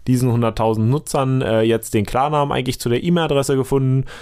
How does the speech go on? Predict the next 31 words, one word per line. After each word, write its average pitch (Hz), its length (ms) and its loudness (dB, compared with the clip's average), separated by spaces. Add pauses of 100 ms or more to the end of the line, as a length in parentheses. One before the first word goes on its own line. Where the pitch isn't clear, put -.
(160)
und 107 140 0
dann 110 160 0
bietet 107 260 0
er 107 60 2
die 101 140 0
zum 101 180 -4
Kauf 151 300 0
an 147 240 0
und 120 120 -2
der 107 100 0
nächste 110 360 0
hat 101 140 -2
zu 110 120 0
den 98 220 0
Leuten, 104 400 -2
zu 113 160 0
dem 101 180 0
Klarnamen 120 640 0
irgendwo 104 400 0
auch 85 140 0
eine 92 120 -2
Adresse 139 340 0
im 160 100 0
Angebot, 143 520 0
dann 101 160 0
kauft 101 260 -2
sich 98 120 -4
das 98 140 -6
auch 156 160 0
der 147 160 -2
nächste 143 420 0